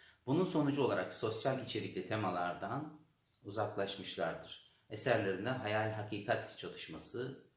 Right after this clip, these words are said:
başarısız aşklar, karamsarlık gibi bireysel temaları işlemişlerdir. Yazar yaşadığı toplumdan ayrı düşünülemez.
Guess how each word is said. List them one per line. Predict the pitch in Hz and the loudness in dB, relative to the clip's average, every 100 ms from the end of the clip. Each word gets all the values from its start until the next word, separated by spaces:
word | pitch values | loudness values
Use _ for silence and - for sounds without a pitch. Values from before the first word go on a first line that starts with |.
| _ | _
başarısız | 101 104 101 92 - 98 - | -4 0 0 -2 -4 -6 -4
aşklar, | 98 98 - - 98 - | -2 -2 -2 -2 -2 -2
karamsarlık | 95 92 90 - 92 104 - | -2 -2 -2 -2 0 -2 -6
gibi | - 85 117 131 - - - | -8 -2 0 -2 -8 -20 -4
bireysel | 98 101 95 113 107 - - - | 0 2 2 0 0 -2 -8 -10
temaları | 87 80 82 95 - | -8 -6 -6 -6 -6
işlemişlerdir. | - - 82 - - - - - - _ _ _ _ _ - | -6 -8 -10 -8 -8 -10 -12 -18 -20 _ _ _ _ _ 2
Yazar | 135 143 190 196 - - - - - | 4 6 6 4 -2 -12 -18 -20 -4
yaşadığı | 117 135 156 151 170 | 2 4 4 2 2
toplumdan | 165 151 143 143 151 151 - | 0 -2 0 2 6 4 6
ayrı | 123 127 135 | 6 6 4
düşünülemez. | 135 123 107 104 85 - - - | 0 -2 0 0 -2 -6 -8 -10